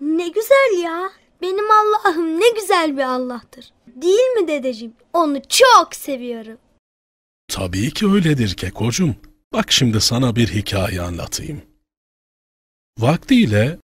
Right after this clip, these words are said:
Speaker 2: ülkelerin birinde bir kral bir yarışma düzenler. Yarışmanın adı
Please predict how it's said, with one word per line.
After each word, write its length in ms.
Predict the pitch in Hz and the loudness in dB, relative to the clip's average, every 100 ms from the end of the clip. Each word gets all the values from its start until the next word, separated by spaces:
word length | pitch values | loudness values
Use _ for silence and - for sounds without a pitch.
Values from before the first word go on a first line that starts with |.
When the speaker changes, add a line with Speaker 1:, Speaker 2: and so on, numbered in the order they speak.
| _ _ | _ _
Speaker 2:
ülkelerin 720 | 107 123 - 135 135 143 196 | -4 -2 -2 0 2 4 4
birinde 420 | 113 104 90 123 123 | 4 0 0 0 2
bir 120 | 117 | 0
kral 440 | - 120 110 127 160 143 | 0 0 0 0 -4 -4
bir 120 | 170 | -2
yarışma 520 | 127 117 104 - 90 | 0 0 -2 -4 -6
düzenler. 680 | 101 - 123 120 - - - _ _ _ _ _ _ _ _ - | -6 -6 -6 -10 -8 -8 -8 _ _ _ _ _ _ _ _ 2
Yarışmanın 600 | 139 190 - 156 156 113 | 4 4 2 2 2 0
adı 460 | 98 110 139 160 | -2 0 2 0